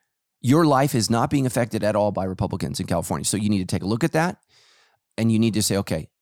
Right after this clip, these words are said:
some of these progressive things," like I was watching Bill Maher. Do you guys watch Bill Maher? So I was watching Bill Maher,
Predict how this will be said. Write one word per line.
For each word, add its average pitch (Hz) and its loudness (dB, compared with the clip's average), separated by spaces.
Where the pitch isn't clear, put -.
some - 0
of 139 2
these 143 2
progressive 110 0
things," 82 -6
like 95 -4
I 110 4
was 143 2
watching 131 0
Bill 107 0
Maher. 98 0
Do 101 -2
you 113 -2
guys 131 2
watch 127 -2
Bill 123 0
Maher? 123 -2
So - 0
I - 4
was 120 2
watching 170 2
Bill 131 2
Maher, 113 2